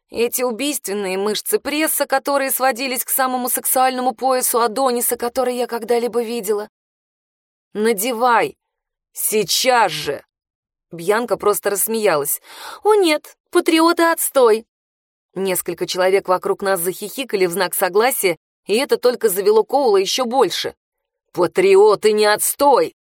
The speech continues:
вскипел он, хватая её за руку. "Отстой это видеть свою младшую сестру, одетую как шлюха!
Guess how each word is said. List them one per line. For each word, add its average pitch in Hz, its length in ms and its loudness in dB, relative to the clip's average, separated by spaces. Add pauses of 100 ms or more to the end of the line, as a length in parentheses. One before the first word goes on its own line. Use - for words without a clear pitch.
(160)
вскипел 214 500 0
он, 190 140 0
хватая 196 440 0
её 185 160 4
за 208 220 2
руку. 151 320 -6 (300)
"Отстой 202 520 2
это 202 140 2
видеть 202 360 0
свою 190 220 2
младшую 202 440 2
сестру, 220 440 0
одетую 190 460 2
как - 200 -4
шлюха! 285 580 2